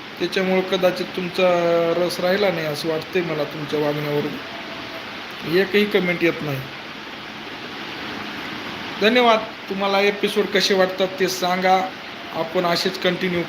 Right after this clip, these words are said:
करू. तुमची जर इच्छा असेल आयपीएलवर मी बोलावं, क्रिकेटबद्दल बोलावं, आयपीएल कव्हर करावं, तर मला सपोर्ट करत राहा. तुमचा सपोर्ट जसा येईल, तुमच्या प्रतिक्रिया कमेंट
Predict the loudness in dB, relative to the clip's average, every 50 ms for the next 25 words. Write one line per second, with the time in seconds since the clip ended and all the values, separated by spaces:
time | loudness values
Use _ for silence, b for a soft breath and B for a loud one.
0 | 2 4 6 6 6 6 4 2 -2 -8 -12 -14 -14 -14 -12 -8 -4 -4 -4 -2
1 | -2 0 2 4 4 4 4 2 2 4 4 4 4 4 4 4 4 4 4 4
2 | 2 2 0 2 2 2 4 4 4 2 2 2 0 0 0 2 4 4 6 6
3 | 6 6 6 6 4 4 2 0 -2 -4 -2 0 0 0 2 2 0 2 4 4
4 | 4 4 2 2 4 6 6 8 8 8 6 6 6 4 4 0 -4 -10 -12 -10
5 | -6 -2 0 0 0 2 2 4 4 4 4 2 2 2 4 4 2 4 4 6
6 | 6 8 8 6 6 4 2 0 -2 -8 -12 -14 -14 -14 -14 -14 -14 -14 -14 -8
7 | -2 0 2 4 6 4 4 4 2 2 2 4 6 6 4 4 0 -2 -4 -2
8 | 0 0 0 0 0 0 2 2 2 2 2 4 6 6 6 6 4 2 -2 -8
9 | -10 -12 -14 -14 -14 -14 -14 -14 -14 -14 -14 -14 -14 -14 -14 -10 -6 -6 -6 0
10 | 2 4 4 4 2 2 0 -2 -2 0 2 2 2 0 -2 -6 -2 0 2 2
11 | 2 2 4 6 8 8 8 8 6 4 2 0 2 2 0 0 0 -2 -6 -4
12 | -4 -4 -4 -2 0 0 2 4 2 2 2 0 0 2 0 0